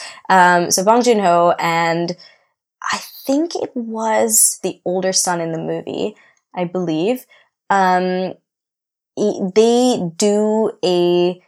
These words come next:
a breakdown of, I think, the opening scene or one of the scenes from the movie where they talk about, this is not a spoiler at all, but the, the, the, one of the families in this movie, it lives in a semi-underground house in Korea. And it's a, that's essentially means that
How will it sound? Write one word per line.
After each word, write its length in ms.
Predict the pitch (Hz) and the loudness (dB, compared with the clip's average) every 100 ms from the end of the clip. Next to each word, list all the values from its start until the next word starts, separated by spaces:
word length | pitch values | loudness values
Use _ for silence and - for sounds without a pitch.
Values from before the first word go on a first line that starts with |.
| _ - | _ -4
a 80 | |
breakdown 760 | 165 175 180 180 185 160 156 165 - | -2 2 2 2 0 2 0 -2 2
of, 340 | 170 165 165 - | 4 6 4 -2
I 60 | |
think, 220 | 175 202 190 | -6 -6 -6
the 100 | - | -4
opening 380 | 175 175 180 170 | -4 -4 -6 -4
scene 240 | 160 160 | -4 -2
or 60 | 165 | -2
one 100 | 165 | -2
of 80 | |
the 40 | 165 | -2
scenes 180 | 151 - | -2 -2
from 120 | 165 | 0
the 60 | |
movie 220 | 233 262 240 | 2 2 2
where 80 | |
they 100 | 190 | 0
talk 240 | 190 - 175 | -2 -4 0
about, 380 | 180 170 165 - - _ - | 2 4 2 -2 -18 _ -4
this 160 | - | -2
is 60 | 202 | 0
not 120 | 170 | -2
a 60 | 160 | -2
spoiler 260 | 156 147 | -4 -4
at 80 | 160 | 0
all, 240 | 240 233 214 | 4 4 4
but 160 | 180 - | 2 2
the, 260 | 170 - 170 | -4 -4 0
the, 300 | 175 175 175 _ | 0 0 -6 _
the, 120 | - - | -8 -2
one 120 | 196 | -2
of 80 | 190 | 0
the 40 | |
families 340 | 196 202 175 | 0 0 -2
in 80 | 165 | -2
this 180 | 160 - | -4 -4
movie, 380 | 151 156 156 165 165 _ _ _ _ - | -4 -2 -2 -2 -6 _ _ _ _ 0
it 180 | 190 - | 2 2
lives 300 | 196 190 185 | 2 2 0
in 200 | - 190 | 0 -2
a 40 | 175 | 0
semi-underground 1000 | - 208 214 214 190 185 185 180 170 170 | 0 0 2 0 0 0 0 0 -2 -4
house 300 | 160 - - | -2 0 0
in 100 | 165 | -2
Korea. 460 | - - - - - | -6 -6 -6 -4 -2
And 120 | 180 | -2
it's 220 | 170 - | 0 2
a, 220 | 170 165 | 4 6
that's 180 | 170 175 | 4 0
essentially 440 | 185 202 196 190 | -2 0 0 0
means 340 | 175 175 170 - | 0 -2 -2 0
that 220 | 165 | 0